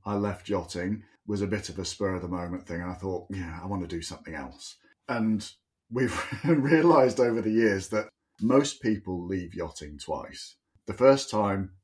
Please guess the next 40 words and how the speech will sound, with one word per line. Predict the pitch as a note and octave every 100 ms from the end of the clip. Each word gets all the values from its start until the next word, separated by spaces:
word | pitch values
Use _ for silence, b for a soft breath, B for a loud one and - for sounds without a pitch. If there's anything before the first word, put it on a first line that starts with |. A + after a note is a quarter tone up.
| _
is | G#2 F#2
a |
spur | F2 - F#2
of | F2+
the | E2
moment | E2 E2 D#2 -
thing. | E2 E2 G#2+ - _
You | - F2+
know, | E2+
somebody | - G2 F2+ E2+ E2+
set | - F#2 -
up | -
a | E2+
business | F2+ E2+ - E2 -
or | E2 D#2
there's | D#2 D#2+
a |
job | - F#2+ E2 -
going | F2 D#2+ D#2
that | D#2 D#2
they |
think | E2 C#2+
they | D2
might | D#2+ D2
want | D2 C#2+
to | -
do, | E2 D#2 D#2+ E2
and | E2 E2 _ F2
actually | E2 - D2 D2+ D2+ _
it's | - -
all | F#2+ E2
a |
bit | C2+ C2+
of | -
a |
shock | - D#2+ D2 -
and | D2+
doesn't | D2 -
work | C#2+ C#2 D#2
out. | C#2 B1+ -